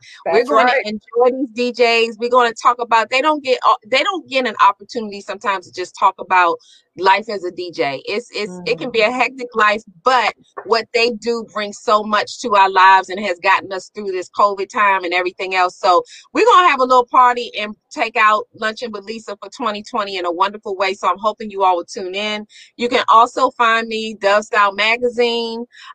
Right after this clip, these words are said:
Speaker 2: um, and we actually house, uh, Luncheon with Lisa shows on Dove Style Magazine. You can also find me, Lisa Dove Washington, on YouTube. So please stay connected. I have two D S M, um, exclusive interviews coming up,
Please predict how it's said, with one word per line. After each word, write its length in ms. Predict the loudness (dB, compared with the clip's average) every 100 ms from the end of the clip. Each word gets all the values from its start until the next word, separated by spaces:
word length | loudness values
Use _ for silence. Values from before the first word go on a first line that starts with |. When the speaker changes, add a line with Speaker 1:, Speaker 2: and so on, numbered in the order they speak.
| 2
Speaker 2:
um, 500 | 4 6 4 2 -2 -6
and 380 | -2 0 0 -2 -8
we 160 | -8 -2
actually 400 | 0 -2 -6 -10
house, 720 | -2 2 6 4 2 -2 -6 0
uh, 240 | 2 2
Luncheon 300 | 0 -6 -6
with 140 | -12 -10
Lisa 240 | -12 -10 -12
shows 460 | -6 -4 -4 -6 -6
on 220 | -6 -4
Dove 200 | -4 -2
Style 220 | 0 0
Magazine. 400 | 0 -2 -4 -8 -6
You 80 |
can 100 | 0
also 280 | 2 2 -4
find 240 | 0 0 0
me, 120 | -4
Lisa 240 | -8 -12 -10
Dove 220 | -6 -2
Washington, 520 | 0 0 -2 -12 -8
on 140 | -6 -6
YouTube. 560 | -8 -8 -6 -4 -4 -8 -14 -20 -8
So 400 | 0 4 2 0 -8
please 320 | -6 -2 -2
stay 260 | 0 0 0
connected. 640 | -2 -4 -4 -4 0 0 2
I 140 | -2 0
have 180 | -2 -4
two 480 | -8 -4 -4 -6 -12
D 100 | -4 -2
S 220 | -2 -4
M, 320 | -4 -4 -4 -2
um, 320 | 0 0 -2 -8
exclusive 500 | -12 -6 -4 -4 -8
interviews 440 | -8 -8 -8 -12 -10
coming 320 | -6 -4
up, 100 | -2